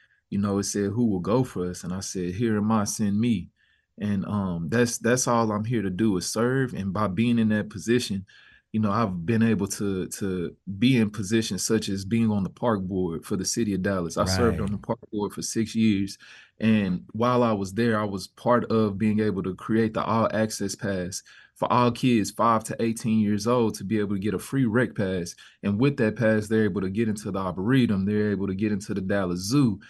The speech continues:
Speaker 1: et cetera, et cetera, and their rec centers.
Speaker 2: Mm-hmm.
Speaker 1: And that's one of those small things that changes lives. You know,
Speaker 2: Yep.
Speaker 1: every kid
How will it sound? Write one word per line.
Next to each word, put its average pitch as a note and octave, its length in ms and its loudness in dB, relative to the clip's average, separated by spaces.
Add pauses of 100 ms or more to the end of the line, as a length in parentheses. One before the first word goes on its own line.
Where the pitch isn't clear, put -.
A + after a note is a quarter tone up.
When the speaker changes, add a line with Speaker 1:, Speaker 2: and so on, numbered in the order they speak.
(160)
Speaker 1:
et F#2+ 120 -4
cetera, B2 420 0
et G2+ 80 -2
cetera, A#2 420 0
and C#3 160 2
their C3 140 2
rec C3+ 220 0
centers. G#2 460 -4 (100)
Speaker 2:
Mm-hmm. G#2+ 260 0
Speaker 1:
And A2 120 6
that's D3 200 4
one F3 100 0
of - 60 -14
those D3+ 240 0
small D3+ 380 2
things D#3+ 380 -2
that A#2 300 4
changes C#3 520 -2
lives. A2+ 440 2
You - 60 0
know, A#2+ 140 6
Speaker 2:
Yep. G3+ 160 6
Speaker 1:
every C3+ 240 2
kid D3 220 0